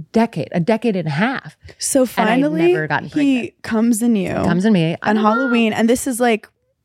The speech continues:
Speaker 2: what, fourteen years after you were like, "I'm off birth control. Hope I don't get preggers."
Speaker 1: I mean, like, I had taken Plan B a few times.
Speaker 2: Mm-hmm.
Speaker 1: I had, you know, a-, and it's just, and it's really funny. Like, there's never been, even through all of that, I don't think I'd ever had, like, a late period.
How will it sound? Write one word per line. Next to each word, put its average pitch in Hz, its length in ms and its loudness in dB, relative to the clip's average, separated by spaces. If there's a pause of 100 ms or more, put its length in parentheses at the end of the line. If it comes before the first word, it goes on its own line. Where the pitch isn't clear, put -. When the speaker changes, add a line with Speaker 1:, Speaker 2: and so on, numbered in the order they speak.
(120)
Speaker 2:
what, 208 200 2
fourteen 214 520 0
years 190 380 2
after 180 300 0
you 196 160 0
were 185 80 2
like, 185 160 0
"I'm 202 120 2
off 233 180 0
birth 214 180 0
control. 208 360 0
Hope 240 200 -2
I 320 60 2
don't 359 160 0
get 427 140 0
preggers." 403 760 0 (320)
Speaker 1:
I 254 80 4
mean, 269 140 0
like, 254 120 0
I 262 140 0
had 349 120 -2
taken 277 300 0
Plan 196 320 0
B 180 200 0
a 208 80 0
few 208 200 -6
times. 196 560 0
Speaker 2:
Mm-hmm. 226 380 0
Speaker 1:
I 190 160 -2
had, 202 200 2
you 208 100 2
know, 196 220 0 (140)
a-, - 180 -4
and 208 140 4
it's 208 140 0
just, - 180 -4
and 196 120 0
it's - 160 -6
really 180 340 2
funny. 147 340 -2
Like, 113 180 -2
there's 180 220 2
never 185 280 0
been, 165 380 0 (440)
even 220 280 0
through 190 160 -6
all - 180 2
of - 80 -2
that, 135 140 -2
I 160 40 2
don't 165 160 0
think 175 140 -2
I'd 151 180 0
ever 160 180 0
had, 151 200 0
like, 160 140 -4
a 170 40 -6
late 151 280 -6
period. 143 520 -6